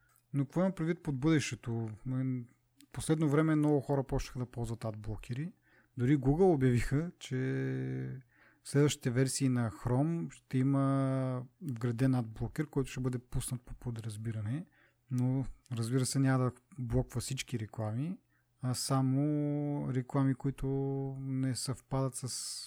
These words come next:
вижданията на Google за ненатрапчиви реклами, така да се каже. Техните реклами на Google, разбира се, са ненатрапчиви според тях и няма да бъдат блокирани.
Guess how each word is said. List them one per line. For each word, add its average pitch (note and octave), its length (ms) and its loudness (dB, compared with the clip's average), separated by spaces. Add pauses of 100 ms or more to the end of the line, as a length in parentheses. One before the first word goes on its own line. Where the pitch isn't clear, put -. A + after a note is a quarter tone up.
(120)
вижданията B2+ 440 0
на A#2+ 160 0
Google B2 340 -2
за A#2+ 560 -4 (1040)
ненатрапчиви B2+ 680 4
реклами, G#2+ 340 -6
така - 220 -14
да G#2+ 60 -6
се - 120 -14
каже. D#3 280 -2
Техните C3+ 460 -2
реклами A2+ 280 -6
на G#2 80 -6
Google, B2+ 280 -6
разбира A2 300 -6
се, C3 360 -8
са B2+ 200 -6
ненатрапчиви G#2+ 680 -6
според - 300 -10
тях D3 300 -6
и - 20 -4
няма B2+ 180 -2
да A2+ 80 -6
бъдат A#2 240 -4
блокирани. A2+ 680 -4